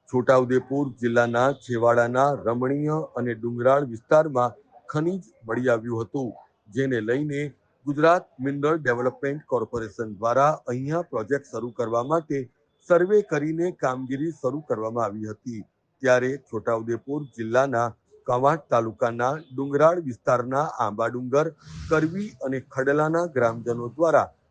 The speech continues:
જી એમ ડી સી દ્વારા ડ્રોન મારફતે કરાતા સર્વેનો વિરોધ કરવામાં આવી રહ્યો છે. ગ્રામજનોએ જી એમ ડી સી ના સર્વેનો વિરોધ કરતું આવેદનપત્ર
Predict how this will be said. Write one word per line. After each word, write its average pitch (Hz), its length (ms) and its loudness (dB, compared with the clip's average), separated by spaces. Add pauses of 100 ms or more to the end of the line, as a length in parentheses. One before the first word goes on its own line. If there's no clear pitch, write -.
(120)
જી 127 160 -6
એમ 214 260 4
ડી 185 100 -4
સી 147 220 -8
દ્વારા 139 560 4
ડ્રોન 170 600 0
મારફતે 151 520 -2
કરાતા 123 600 -2
સર્વેનો 123 640 -6
વિરોધ 135 260 2
કરવામાં 113 480 -4
આવી 113 140 -4
રહ્યો 107 260 -4
છે. 117 240 -10 (640)
ગ્રામજનોએ 117 720 -2 (440)
જી 151 140 2
એમ 208 180 2
ડી 180 100 -2
સી 160 180 -2
ના 147 180 2
સર્વેનો 139 560 0
વિરોધ 127 360 -2
કરતું 123 520 -2
આવેદનપત્ર 120 840 2